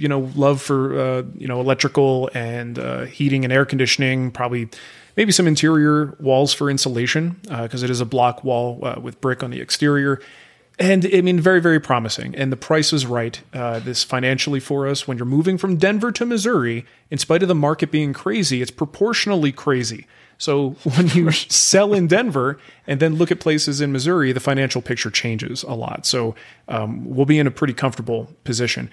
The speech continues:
And I'll have a place, if it all goes through, I'll have a place where I could hire employees. I might be able to hire my brother-in-law, Jay, again.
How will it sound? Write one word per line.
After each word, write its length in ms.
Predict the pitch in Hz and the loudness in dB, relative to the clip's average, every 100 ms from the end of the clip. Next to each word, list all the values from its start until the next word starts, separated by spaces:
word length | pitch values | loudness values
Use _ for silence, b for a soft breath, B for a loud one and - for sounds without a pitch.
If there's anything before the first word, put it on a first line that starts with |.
| b b - | b b 0
And 220 | 220 233 180 | 2 4 4
I'll 80 | |
have 180 | 160 156 | 2 0
a 40 | 143 | 0
place, 440 | 143 139 131 - - | 0 2 2 0 0
if 160 | 143 | 2
it 80 | 147 | 4
all 140 | 123 120 | 2 2
goes 220 | 113 98 | -2 -4
through, 260 | 123 131 135 | -8 -10 -4
I'll 120 | 117 | -2
have 120 | 113 117 | -2 -6
a 60 | |
place 340 | - 117 117 131 | -6 -4 -4 -6
where 240 | 127 - | -6 -6
I 100 | 120 | -8
could 180 | 120 110 | -6 -4
hire 260 | 120 117 | -4 -4
employees. 640 | 117 - 180 170 165 165 147 | -6 0 2 4 2 2 2
I 40 | |
might 160 | 120 120 | 0 -2
be 60 | |
able 120 | 123 113 | -4 -6
to 40 | |
hire 160 | 120 120 | -6 -6
my 120 | 120 | -4
brother-in-law, 500 | 127 120 123 123 127 | -2 -2 -4 -6 -6
Jay, 340 | 120 151 147 147 | 2 2 4 0
again. 400 | 147 143 143 | -2 0 0